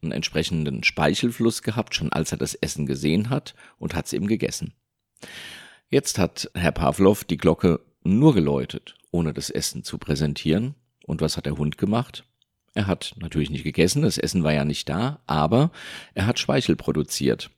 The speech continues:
Das heißt, der Hund hat die Glocke und das Essen miteinander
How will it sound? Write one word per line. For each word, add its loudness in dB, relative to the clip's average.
Das -2
heißt, 0
der -6
Hund -2
hat -4
die -2
Glocke 4
und 0
das -2
Essen 2
miteinander 2